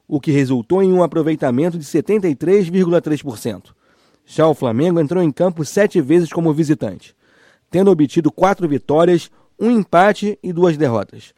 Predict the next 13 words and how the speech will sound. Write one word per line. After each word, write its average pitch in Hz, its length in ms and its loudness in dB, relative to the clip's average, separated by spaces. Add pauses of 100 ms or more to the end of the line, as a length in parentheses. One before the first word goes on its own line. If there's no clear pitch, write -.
(420)
A 120 140 -6
campanha 127 460 -2
é - 20 0
de 156 100 -4
sessenta 139 440 -4
e 120 100 -2
um 196 160 0
vírgula 160 320 2
nove 147 220 0
por 180 240 -10
cento 185 260 -4
de 170 80 -2
aproveitamento. 139 720 -6